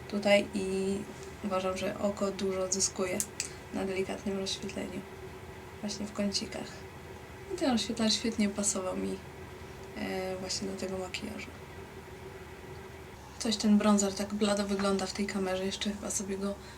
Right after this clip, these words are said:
wzmocnię troszkę paletką z Anastazji. Na co dzień, e, tego za bardzo nie robiłam, chyba że naprawdę mi zależało, było naprawdę ciemno na zewnątrz i zależało mi, żeby ten bronzer był troszkę mocniejszy, to go wzmacniałam tym kremowy, y,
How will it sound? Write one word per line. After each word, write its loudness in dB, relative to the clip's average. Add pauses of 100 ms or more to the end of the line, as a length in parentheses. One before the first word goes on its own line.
(140)
wzmocnię 4
troszkę -4 (500)
paletką -2
z -6
Anastazji. -2 (580)
Na 4
co 8
dzień, 8
e, 8 (460)
tego 0
za 4
bardzo 6
nie 12
robiłam, 6 (160)
chyba 0
że -2
naprawdę 2
mi 2
zależało, 0
było -2
naprawdę -2
ciemno 4
na 2
zewnątrz 8
i 2
zależało 0
mi, 0
żeby -2 (340)
ten 4
bronzer 10
był 4
troszkę 2
mocniejszy, 8
to 0
go 4 (420)
wzmacniałam 6
tym 0
kremowy, 2
y, 0